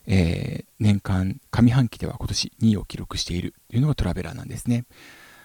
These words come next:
アルバムに関してはですね、えーと、自分があの、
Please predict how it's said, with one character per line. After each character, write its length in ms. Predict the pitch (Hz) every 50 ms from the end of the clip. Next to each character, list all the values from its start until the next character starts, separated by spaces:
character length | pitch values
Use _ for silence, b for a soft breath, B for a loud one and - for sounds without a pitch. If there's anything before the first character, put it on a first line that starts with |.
| B B
ア 120 | B 147 156
ル 100 | 180 185
バ 80 | 214
ム 100 | 208 233
に 100 | 226 226
関 220 | - - 226 220 214
し 60 | -
て 80 | - 220
は 80 | -
で 100 | - -
す 140 | 87 - 101
ね、 180 | 92 90 90 - b b b b b b
え 160 | b 120 104 98
ー 40 |
と、 120 | - - 98
自 160 | 90 - 127
分 140 | 147 165 180
が 120 | 170 170
あ 60 | 160
の、 380 | 156 156 151 151 147 147 151